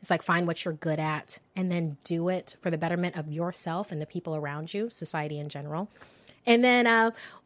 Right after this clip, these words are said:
one of the tweets is gonna bring us into our final segment for today, which has actually been our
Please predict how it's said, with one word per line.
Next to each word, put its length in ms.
one 200
of 80
the 80
tweets 340
is 120
gonna 180
bring 240
us 160
into 300
our 200
final 440
segment 440
for 120
today, 340
which 480
has 160
actually 280
been 140
our 280